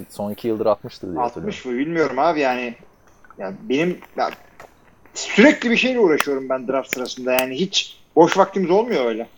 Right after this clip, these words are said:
Speaker 1: Aynen. Bir de hani
Speaker 2: Podcast yapacağız diye.
Speaker 1: canlı podcast başka zaman yapılır çok istek gelirse. Ee, yani orada da dinleyen sayısına göre yani yüz kişi için canlı podcast yapmak
Speaker 2: Hı.
Speaker 1: bilmiyorum.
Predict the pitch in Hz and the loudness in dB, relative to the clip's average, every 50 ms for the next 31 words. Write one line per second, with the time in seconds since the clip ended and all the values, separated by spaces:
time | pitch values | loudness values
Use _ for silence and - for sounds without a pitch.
0 | - - - 107 117 120 104 87 92 117 127 135 127 120 - - 117 110 107 107 | -14 -6 -2 0 2 2 2 0 0 2 6 6 6 6 4 0 0 0 2 2
1 | 107 113 - - 143 123 - - 123 101 - 120 113 110 98 110 110 123 120 107 | 0 0 0 -2 -2 -2 -2 -2 -6 -4 -2 -4 -4 -4 -4 -4 -4 0 6 10
2 | 131 127 135 165 185 - - 165 - - 196 202 - - 147 139 - 175 160 147 | 10 10 12 10 8 6 6 6 6 8 6 6 8 10 8 8 10 8 4 6
3 | 147 160 165 175 165 151 135 - 147 143 147 143 135 - - 113 - - 107 - | 6 4 4 2 2 0 -2 -2 -2 0 0 0 0 -2 -6 -8 -6 -8 -10 -8
4 | - 107 98 - - 104 95 98 98 - - 156 175 180 - - - _ _ _ | -6 -6 -6 -4 -4 -4 -4 -4 -4 -2 -2 -2 -2 -2 -6 -14 -20 _ _ _
5 | _ _ _ - - - - - - - - 107 98 101 117 113 110 110 113 127 | _ _ _ -20 -18 -16 -16 -16 -14 -10 -6 -6 -4 -2 0 0 0 2 2 0
6 | 127 120 113 110 113 113 117 117 120 113 - 95 - - 107 98 - 113 113 107 | 0 0 -2 -4 -4 -4 -4 -4 -4 -6 -10 -12 -6 -4 -4 -4 -6 -8 -12 -10
7 | 92 90 85 85 85 87 85 87 87 87 85 - - 104 101 - - - 107 - | -8 -8 -6 -6 -8 -8 -10 -10 -12 -14 -14 -14 -14 -12 -12 -12 -12 -14 -14 -12
8 | - 98 - 110 107 101 104 101 104 104 - 107 101 - - 110 101 - - 104 | -14 -14 -14 -10 -4 -2 -2 -2 -2 -4 -6 -6 -6 -6 -4 -6 -6 -4 -2 -4
9 | 98 - 101 107 110 - - - - 95 95 95 - 101 98 101 92 85 78 78 | -4 -4 -6 -10 -10 -10 -12 -18 -16 -14 -14 -14 -12 -12 -12 -10 -10 -10 -12 -12